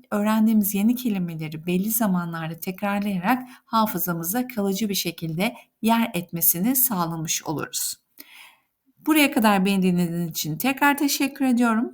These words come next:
ve her zamanki sizlerden yaptığım gibi, rica ettiğim gibi eğer bu videoyu beğendiyseniz lütfen videoyu beğenip küçük bir yorum, bir emoji, kalp, düşüncelerinizi, yorumlarınızı yazarsanız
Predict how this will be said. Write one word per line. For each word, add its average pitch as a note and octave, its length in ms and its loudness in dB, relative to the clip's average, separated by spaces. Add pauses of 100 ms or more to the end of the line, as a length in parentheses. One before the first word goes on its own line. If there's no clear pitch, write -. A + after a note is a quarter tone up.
ve D4+ 80 -4
her D4+ 220 2
zamanki G#3 460 2
sizlerden G3 840 -2 (220)
yaptığım G3+ 580 -2
gibi, E3+ 220 -2
rica F#3+ 320 0
ettiğim E3+ 420 -4
gibi E3 320 -4 (300)
eğer A3 320 8
bu A#3+ 140 2
videoyu E3+ 380 0
beğendiyseniz E3 880 0 (240)
lütfen A#3+ 380 2
videoyu G3+ 420 2
beğenip D#3+ 380 -4 (220)
küçük - 380 -8
bir G#3 60 0
yorum, F3 500 -2 (300)
bir A3+ 160 -2
emoji, F#3 440 2
kalp, F3+ 320 -4 (260)
düşüncelerinizi, F#3+ 840 2
yorumlarınızı G3 600 2
yazarsanız F#3 840 0